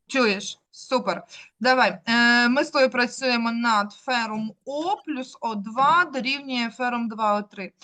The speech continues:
Давай почнемо із, із, давай почнемо із ферума. Ну, от, теоретично, теоретично у мене,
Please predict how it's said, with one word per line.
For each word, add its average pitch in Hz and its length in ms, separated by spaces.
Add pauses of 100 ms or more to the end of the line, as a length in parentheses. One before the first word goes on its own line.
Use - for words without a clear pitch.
(300)
Давай 359 280
почнемо 269 680 (140)
із, 233 720 (880)
із, 254 300
давай 208 640
почнемо 240 960 (3000)
із 240 240
ферума. 170 560 (680)
Ну, 240 240
от, - 400
теоретично, 269 1080 (1160)
теоретично 214 960
у - 20
мене, 220 600